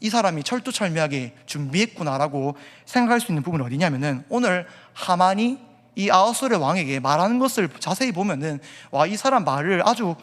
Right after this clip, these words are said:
간교하게, 간사하게, 뭐, 혹은 뱀같이 정말 잘하구나라고 생각할 수 있습니다. 그것을 보고 이 자신의 마음을 싹 숨긴 채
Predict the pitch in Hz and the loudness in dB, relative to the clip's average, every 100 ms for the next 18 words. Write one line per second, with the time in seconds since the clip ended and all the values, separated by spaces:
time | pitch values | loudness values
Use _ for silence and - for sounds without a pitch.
0 | - - 175 226 269 240 151 135 123 - | -18 -2 2 2 2 2 2 0 -8 -2
1 | 202 247 233 170 131 127 - - - 196 | 0 0 0 -2 -2 -8 -14 -20 -4 -2
2 | 220 262 233 - - 170 165 175 247 - | 0 0 0 -6 -6 -2 2 2 2 0
3 | 247 160 - - 208 220 190 190 - - | -2 -4 -10 -6 0 4 4 2 -6 -20
4 | - - 143 160 170 240 226 214 143 139 | -20 -8 -4 -2 0 0 2 4 4 0
5 | 139 139 139 - - 190 180 131 131 131 | 0 -4 -6 -10 -2 -2 -2 -6 -8 -10
6 | - - 240 277 240 226 240 226 190 - | -12 -10 -4 -2 0 0 2 2 2 -4
7 | - - 226 208 202 262 254 190 214 214 | -20 -10 -6 2 2 4 4 4 4 -2
8 | - - - 269 220 - 175 160 | -6 -6 -2 2 2 2 2 2